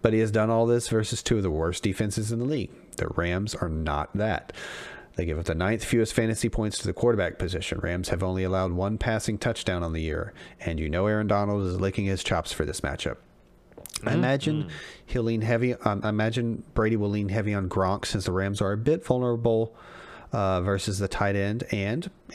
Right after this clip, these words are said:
Speaker 1: Antonio Brown is out. Did I not mention that at the beginning?
Speaker 2: No, he's
Speaker 1: Yeah, I
Speaker 2: playing.
Speaker 1: I
Speaker 2: He's, he was playing. He was practicing today.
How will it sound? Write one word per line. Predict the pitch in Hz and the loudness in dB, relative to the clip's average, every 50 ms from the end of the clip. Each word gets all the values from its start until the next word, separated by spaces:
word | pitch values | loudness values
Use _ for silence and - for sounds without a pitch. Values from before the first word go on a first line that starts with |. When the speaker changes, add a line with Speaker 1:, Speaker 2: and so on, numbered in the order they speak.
| - | -6
Speaker 1:
Antonio | - 85 - 90 85 85 87 | -6 -4 -2 -2 -2 -2 -2
Brown | 82 87 85 85 85 85 | 0 0 0 0 0 -2
is | 82 - - | -2 -2 0
out. | 87 90 110 160 - - - | 0 0 -2 -4 -6 -4 -2
Did | - 113 107 | 0 0 2
I | 104 143 | 0 0
not | 190 240 262 208 | 0 0 0 -2
mention | 196 208 - 220 202 | -2 -2 -2 -2 0
that | 202 208 202 | 0 0 -2
at | 190 - | -2 -2
the | 196 | -4
beginning? | 190 175 180 190 214 254 - - - - - - - _ _ - _ - - - - - _ - _ _ - - - - - - - - - - - - - | -2 0 0 -2 -2 -4 -6 -10 -18 -20 -20 -20 -20 _ _ -20 _ -20 -20 -20 -20 -20 _ -20 _ _ -20 -20 -20 -20 -20 -20 -20 -20 -20 -20 -20 -12 0
Speaker 2:
No, | 170 185 208 202 | 4 6 6 8
he's | 170 185 226 - | 8 6 6 4
Speaker 1:
Yeah, | 156 | 4
I | 165 | 4
Speaker 2:
playing. | 151 208 208 190 - | 6 6 6 6 6
Speaker 1:
I | - | 4
Speaker 2:
He's, | 175 190 170 - | 4 2 2 0
he | - 175 170 | 4 4 6
was | 190 208 196 | 6 6 6
playing. | - 170 156 156 | 8 6 6 8
He | 139 147 196 | 6 6 4
was | 196 202 | 6 8
practicing | - 131 123 - - - 110 | 8 8 6 6 2 -2 0
today. | 104 92 90 95 104 | 0 2 2 0 0